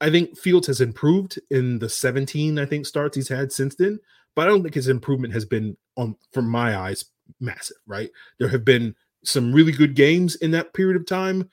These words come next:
but they're just kind of, like, you know, in a lot of ways similar to Desmond Ridder's Houston game, where it's like, "Hey, he played really well in that game," but it's sort of few and far between, right? And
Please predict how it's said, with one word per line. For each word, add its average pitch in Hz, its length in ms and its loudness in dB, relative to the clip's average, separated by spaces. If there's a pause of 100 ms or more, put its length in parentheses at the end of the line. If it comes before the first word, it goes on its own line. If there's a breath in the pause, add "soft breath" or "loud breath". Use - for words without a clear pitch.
(320 soft breath)
but 147 220 -2
they're 143 200 6
just 135 260 0
kind 139 220 -2
of, 131 100 0
like, 117 420 -4 (420)
you 170 80 2
know, 123 260 2
in 123 100 0
a 131 60 4
lot 139 180 2
of 131 80 4
ways 123 380 2 (220 soft breath)
similar 147 440 4
to 123 220 -4 (480)
Desmond 135 340 0
Ridder's 127 280 6
Houston 127 360 -2
game, 110 220 0
where 110 140 2
it's 107 80 -4
like, 104 140 -8
"Hey, 214 180 4
he 135 160 -4
played 190 220 4
really 160 200 2
well 175 160 4
in 139 80 0
that 113 120 -8
game," 120 280 -4 (500 soft breath)
but 147 220 0
it's - 280 -6
sort 143 340 -2
of 135 80 -4
few 143 240 -2
and 120 100 -4
far 113 160 -2
between, - 320 -12 (400)
right? 120 240 -2 (1040)
And 135 320 0